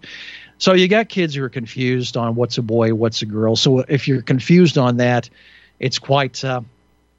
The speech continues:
understanding why you might be confused on what's right and what's wrong in this world. What's right and what's wrong? I don't know. I, I just don't know.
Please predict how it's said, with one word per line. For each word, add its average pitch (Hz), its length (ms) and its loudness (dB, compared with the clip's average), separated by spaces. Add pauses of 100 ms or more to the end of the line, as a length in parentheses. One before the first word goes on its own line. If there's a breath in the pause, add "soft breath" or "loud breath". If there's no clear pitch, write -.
(180)
understanding 170 880 0
why 139 200 0
you 139 140 -4
might 143 240 -6
be 131 80 -10
confused 143 540 -6
on 120 180 -4
what's 135 260 -2
right 123 280 -2
and 113 140 -8
what's 151 260 -2
wrong 190 340 0
in 120 80 -4
this 113 220 -6
world. 104 280 -12 (720 soft breath)
What's 147 280 -4
right 131 260 -4
and 117 100 -8
what's 131 200 -4
wrong? 160 260 2
I 147 100 -2
don't 165 220 2
know. 254 340 0
I, - 120 -4 (120)
I - 120 0
just 117 260 0
don't 107 220 0
know. 180 360 2